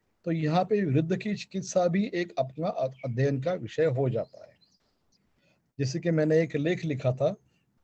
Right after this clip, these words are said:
कि विरुद्ध अन्न की sports medicine में उपयुक्तता। जब मैं वो करता था तब बिल्कुल ऐसी योजना करता था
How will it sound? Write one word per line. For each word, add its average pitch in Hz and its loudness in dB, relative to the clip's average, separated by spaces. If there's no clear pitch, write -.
कि 139 -2
विरुद्ध 147 0
अन्न 147 2
की 175 -4
sports 180 0
medicine 135 0
में 139 4
उपयुक्तता। 139 2
जब 131 2
मैं 143 2
वो 135 -4
करता 143 6
था 180 -2
तब 185 -6
बिल्कुल 214 2
ऐसी 151 0
योजना 165 2
करता 135 2
था 107 -8